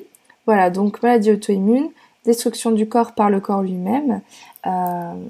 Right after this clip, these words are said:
ça veut dire que, en sous-jacent, malgré tous les facteurs clairement trois D, euh, j'ai envoyé le message à mon corps qu'il fallait qu'il se détruise lui-même.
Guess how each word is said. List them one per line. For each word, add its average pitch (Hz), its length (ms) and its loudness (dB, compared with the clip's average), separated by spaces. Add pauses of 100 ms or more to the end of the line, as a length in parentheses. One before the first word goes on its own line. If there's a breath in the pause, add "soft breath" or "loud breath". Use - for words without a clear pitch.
ça 285 200 2
veut 240 140 2
dire 262 260 -2
que, 277 400 0
en 214 100 -2
sous-jacent, 247 800 0
malgré 285 460 0
tous - 160 -6
les 240 100 4
facteurs 226 600 -2
clairement 220 500 0
trois 254 320 0
D, 254 260 0 (640 loud breath)
euh, 185 220 0
j'ai 202 220 2
envoyé 240 360 4
le 220 80 2
message 233 400 0
à 220 60 0
mon 202 120 0
corps - 240 -6
qu'il - 180 -6
fallait 226 380 0 (160)
qu'il 208 160 -6
se 220 140 2
détruise 220 400 2
lui-même. 190 260 -2